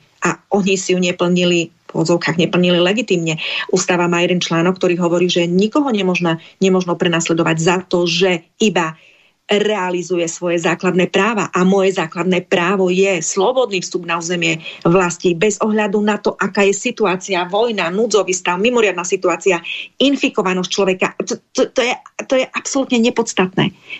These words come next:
Ja mám právo voľného vstupu a štát by mal zabezpečiť pomoc. Nie pre-, nie predtým, než ja vstúpim, ak teda mám, hej, tú pomoc vyžadujem, že sú teda nejaké prekážky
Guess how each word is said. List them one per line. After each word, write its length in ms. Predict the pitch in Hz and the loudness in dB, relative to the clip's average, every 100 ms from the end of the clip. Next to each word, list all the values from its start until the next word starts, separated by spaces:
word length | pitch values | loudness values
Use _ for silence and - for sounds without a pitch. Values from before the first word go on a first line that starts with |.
| - | 0
Ja 80 | 185 | 2
mám 240 | 180 180 | 2 0
právo 240 | 202 208 196 | 0 0 -2
voľného 400 | 185 185 185 170 | -2 -2 -4 -6
vstupu 480 | - 196 190 - - - - - | -2 -2 -2 -8 -8 -18 -16 -4
a 80 | 185 | -2
štát 320 | 180 220 220 | 0 0 0
by 80 | 190 | 0
mal 120 | 180 | 0
zabezpečiť 680 | 170 170 165 - 170 165 - | -2 -2 -2 -2 -2 -2 -2
pomoc. 480 | - 196 175 165 - _ 202 | 0 0 0 -6 -14 _ 2
Nie 480 | 220 262 254 190 _ _ _ _ _ _ _ | 4 2 0 -4 _ _ _ _ _ _ _
pre-, 240 | 214 220 | -2 0
nie 380 | 220 233 254 190 | -4 -2 -2 -4
predtým, 480 | - 208 214 - 170 | -2 -2 0 -4 -2
než 240 | 190 190 | 0 0
ja 40 | 185 | -2
vstúpim, 560 | - 233 - 185 165 160 - - | 0 0 2 -2 -2 -12 -12 -4
ak 160 | 190 185 | -2 0
teda 160 | 170 | 0
mám, 240 | 160 156 165 | -2 -2 -2
hej, 120 | 175 | -2
tú 160 | 180 165 | -2 0
pomoc 240 | 185 170 | 0 0
vyžadujem, 420 | 165 185 165 175 | 0 -2 0 0
že 140 | 180 185 | 2 0
sú 160 | - | 0
teda 160 | 185 170 | -2 0
nejaké 240 | 170 175 | -2 -4
prekážky 560 | - 185 185 175 - | -2 -2 -2 -6 -8